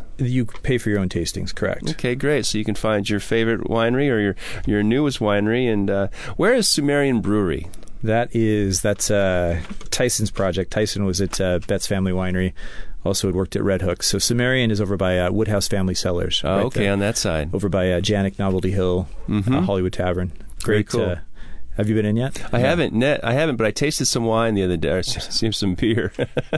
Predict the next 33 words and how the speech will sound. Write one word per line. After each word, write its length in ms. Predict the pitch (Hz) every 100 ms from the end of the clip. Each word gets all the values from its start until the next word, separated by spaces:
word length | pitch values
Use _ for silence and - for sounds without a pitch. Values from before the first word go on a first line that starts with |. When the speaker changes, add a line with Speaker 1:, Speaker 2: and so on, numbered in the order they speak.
| -
Speaker 2:
<laughs> 560 | - - - 180 147
from 160 | - 113
his 100 | 101
brewery 420 | 95 110 110 98
out 140 | 98 92
at, 180 | -
uh, 140 | 92 87
Redmond 420 | 92 101 104 90
World 160 | 92 90
of 100 | 82
Wines, 480 | 95 92 85 76 80
and, 220 | 82 82
uh, 240 | 85 98 -
I 100 | 101
thought 200 | - 101
it 40 |
was 140 | 95 -
tasty. 460 | 98 101 - - - -
Speaker 1:
He's 120 | 120
done 120 | 139 120
a 40 |
great 200 | 113 107
job. 240 | 110 92
Very, 360 | 87 104 101 101
uh, 40 | 87 - - - - -
great 240 | 107 101
build 220 | 98 95
out, 220 | 95 92
beautiful 280 | 92 98 -
place, 320 | - 90 90
good 160 | - 104
solid 260 | - 95 85
beers. 340 | 87 85 -